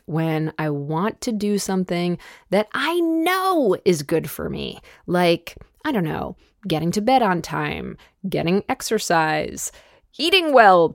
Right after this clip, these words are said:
tackling a project head on, whatever it is. But then anxiety, overwhelm, or spiraling thoughts start whirling around in my head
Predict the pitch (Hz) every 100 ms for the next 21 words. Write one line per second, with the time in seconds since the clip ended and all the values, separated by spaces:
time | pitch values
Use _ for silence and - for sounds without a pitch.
0 | - 285 359 359 320 311 277 - 277 254
1 | 240 - 220 220 185 160 147 156 208 277
2 | 294 269 254 175 156 147 - 180 160 254
3 | 285 269 - _ - 180 254 302 285 277
4 | 262 _ - - - 165 165 143 151 208
5 | 240 226 220 214 202 - _ _ - 226
6 | 208 202 190 185 180 175 170 - - 160
7 | 147 143 - - - - 175 196 190 185
8 | 175 165 - 151 156 165 - - - 160
9 | 143 - 151 165 220 262 247 226 208 -
10 | 139 135 170 220 220 214 214 208 - 196
11 | 226 214 175 135 135 - 196 208 202